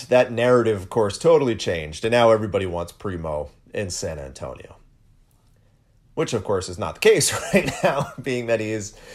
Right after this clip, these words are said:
he is in Austin. But I'm not, I'm not necessarily worried yet about Primo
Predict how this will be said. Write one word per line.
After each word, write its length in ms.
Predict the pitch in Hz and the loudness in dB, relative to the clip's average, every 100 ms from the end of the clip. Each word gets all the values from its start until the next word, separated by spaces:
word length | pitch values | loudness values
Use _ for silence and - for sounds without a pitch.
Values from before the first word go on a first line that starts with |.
| - | -12
he 180 | 160 180 | -4 0
is 220 | 131 107 | 0 0
in 100 | 101 | 2
Austin. 520 | 117 208 160 - 76 - _ _ _ _ _ _ _ _ _ _ _ _ _ _ - | 4 4 2 -4 -10 -12 _ _ _ _ _ _ _ _ _ _ _ _ _ _ 0
But 160 | 160 | 2
I'm 300 | 160 190 220 | 2 2 0
not, 440 | 220 214 190 156 - _ _ _ _ _ - - - _ _ _ - | 0 0 0 -2 -6 _ _ _ _ _ -20 -20 -20 _ _ _ -6
I'm 140 | 196 233 | -4 -2
not 180 | 208 | -4
necessarily 960 | 127 110 107 - 104 95 90 85 76 71 _ _ _ | -2 -2 -2 -4 -2 -2 -2 -4 -10 -14 _ _ _
worried 880 | 85 85 107 127 127 127 131 123 - | -16 -4 2 4 4 2 -2 -4 -14
yet 600 | 95 87 95 110 120 - _ _ _ _ _ _ - | -16 -8 0 2 2 0 _ _ _ _ _ _ -18
about 320 | 87 87 85 | -6 -6 -6
Primo 560 | - 117 107 101 90 | -6 -6 -2 -4 -4